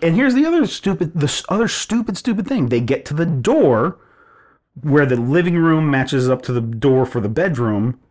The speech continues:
and they stop. And then they move on to something else. So there's a gap. Like, so, like, in every place that they've got a door, there's a gap right now. And I'm like, "When are they gonna fucking finish this?"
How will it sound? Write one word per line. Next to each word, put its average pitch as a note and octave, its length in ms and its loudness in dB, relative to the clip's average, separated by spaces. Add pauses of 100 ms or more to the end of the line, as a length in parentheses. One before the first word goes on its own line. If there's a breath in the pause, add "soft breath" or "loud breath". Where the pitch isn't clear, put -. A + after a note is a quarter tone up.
(160)
and B2 140 0
they A#2+ 100 0
stop. - 560 -6 (1300)
And C3 160 2
then C#3 100 4
they C3+ 80 2
move C#3 220 4
on D3 140 4
to B2+ 40 0
something D#3+ 260 -2
else. C#4 160 0
So D3+ 80 2
there's C#3+ 180 2
a B2+ 60 0
gap. B2+ 520 0 (500)
Like, B2+ 240 -2
so, C#3+ 180 0
like, C3 300 0
in D#3 160 0
every G3+ 300 2
place D#3+ 420 -4
that D3+ 60 -4
they've C#3+ 200 0
got D3+ 140 0
a C3 60 0
door, A#2 640 0
there's B2+ 180 0
a G#2+ 60 -2
gap E3 320 -2
right G2 200 -4
now. D2 300 -6 (540 soft breath)
And C#3 120 -2
I'm C#3+ 100 0
like, C3+ 260 -2 (100)
"When G3 120 -4
are A3+ 100 0
they A3 100 -2
gonna F#3+ 220 -2
fucking E3+ 280 -8
finish D#4+ 280 -4
this?" - 340 -6